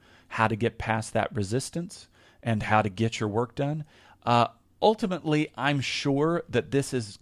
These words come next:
gonna be the worst book that I ever write, right? You know that your first book is gonna be the worst book that you ever write, uh, unless you're the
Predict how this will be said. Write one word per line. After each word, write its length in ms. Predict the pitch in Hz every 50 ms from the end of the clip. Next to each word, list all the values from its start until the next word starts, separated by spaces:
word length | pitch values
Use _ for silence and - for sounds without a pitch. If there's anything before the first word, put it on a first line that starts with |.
| - _ _
gonna 200 | - 123 117 120
be 120 | 113 120
the 100 | 113 117 110
worst 340 | 110 117 117 113 - -
book 200 | - 117 113 -
that 120 | 120 113 107
I 140 | 107 107 113
ever 160 | 117 127 143
write, 300 | 165 226 202 - - - _ _ _ _ _ _ _ _
right? 280 | - 110 113 123 139 - _ _ _ - - - - _ _
You 200 | - 127 160 165
know 300 | 165 165 165 160 156 156
that 120 | 147 151
your 100 | 139 135
first 260 | 117 - 131 117 - -
book 160 | 113 107 -
is 100 | 110 98
gonna 180 | - 107 107
be 120 | 98 113 107
the 100 | 104 98
worst 260 | 101 101 98 - -
book 160 | - - -
that 100 | - -
you 120 | - 101 107
ever 180 | 104 - 110
write, 320 | 107 107 98 104 - - - - - -
uh, 320 | 110 107 98 98 98 - - -
unless 460 | 104 101 98 101 101 101 98 - -
you're 160 | 101 110 110
the 300 | 104 - 107 107 107 101